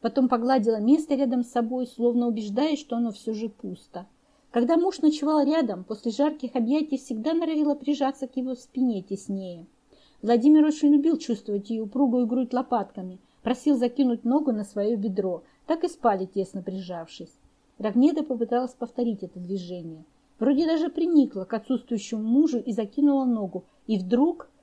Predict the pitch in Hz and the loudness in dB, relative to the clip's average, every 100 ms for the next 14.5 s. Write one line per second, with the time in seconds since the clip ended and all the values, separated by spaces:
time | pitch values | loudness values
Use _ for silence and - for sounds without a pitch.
0 | _ - 233 - 320 311 - 202 196 185 | _ -8 -6 -4 0 0 -2 -6 -4 -2
1 | 190 190 214 208 - 302 294 294 294 302 | -2 -2 -4 -4 2 6 8 8 4 0
2 | 294 294 294 285 233 185 151 _ _ _ | 0 0 2 2 2 -2 -8 _ _ _
3 | 190 240 349 285 - 330 220 196 208 208 | 2 4 4 2 2 2 0 -4 -6 -6
4 | - 277 302 311 262 311 320 285 240 196 | -2 -2 -2 -2 0 2 2 4 2 -2
5 | - 185 180 _ _ _ - 285 285 226 | -12 -16 -16 _ _ _ 0 2 2 -2
6 | 202 320 349 339 320 311 - _ _ _ | 0 2 2 0 -2 -4 -12 _ _ _
7 | _ _ 320 294 285 - 240 - 226 - | _ _ 4 8 8 6 -2 -6 -8 0
8 | 302 302 269 254 240 - 202 185 180 185 | 4 4 4 2 -2 -4 -4 -4 -8 -16
9 | _ _ - 302 339 - 269 262 226 196 | _ _ -4 -2 -2 0 2 2 0 -2
10 | 196 196 196 190 185 190 185 180 170 180 | -6 -6 -6 -8 -10 -10 -8 -10 -10 -16
11 | _ _ _ - 370 302 262 208 226 190 | _ _ _ -6 -2 0 0 2 0 0
12 | 196 - 220 220 214 220 208 240 - 233 | -6 -8 -6 -4 -4 -4 -4 -4 -4 -6
13 | 208 214 302 302 233 196 208 226 247 247 | -2 0 0 0 -2 -2 -2 -2 -2 -4
14 | 226 202 196 196 | -4 -4 -6 -8